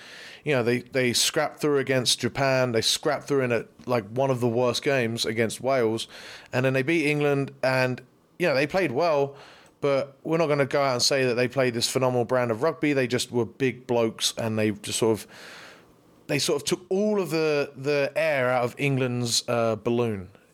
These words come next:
Is that? No, it's air out of the sails, but whatever. They took air out of England's balloon. I'm just gonna, I'm gonna go with that one. And they, um, stopped England from having any sort of momentum.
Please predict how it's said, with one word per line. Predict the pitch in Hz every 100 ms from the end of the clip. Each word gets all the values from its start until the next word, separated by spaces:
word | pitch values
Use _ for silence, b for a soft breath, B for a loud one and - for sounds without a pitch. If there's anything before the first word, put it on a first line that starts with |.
| -
Is | 117
that? | 143 - 120
No, | 113
it's | -
air | - 127
out | 113
of | 107
the |
sails, | - 120 - - -
but | 113
whatever. | 160 131 - - B B B B
They | 131
took | - 170
air | 160 156 147
out | 135
of |
England's | 147 147 139
balloon. | 135 135 151 185
I'm | 160
just | 127
gonna, | - 120 -
I'm | 127
gonna | 123 113
go | 131
with | 113 110
that | 110
one. | 113 123 -
And | 123 127
they, | 127 127
um, | 123 123 120 - _ _ _ _ _ _ _ _ - _
stopped | - - 170
England | 160 160 143
from | 139
having | 143 143 143
any | 143
sort | 131 135
of | 131
momentum. | 123 135 135 160